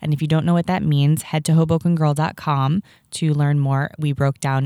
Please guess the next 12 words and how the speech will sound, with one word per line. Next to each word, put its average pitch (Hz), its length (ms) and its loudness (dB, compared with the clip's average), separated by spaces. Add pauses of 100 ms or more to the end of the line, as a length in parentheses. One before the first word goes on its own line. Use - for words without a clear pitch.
each 156 160 -4
question 147 400 -4
and 147 140 2
what 135 100 0
it 165 100 -2
means, 147 640 -2
voting 135 320 -2
yes 131 220 -4
or 175 80 0
no, 151 320 0 (560)
and 139 460 0
yes 151 600 0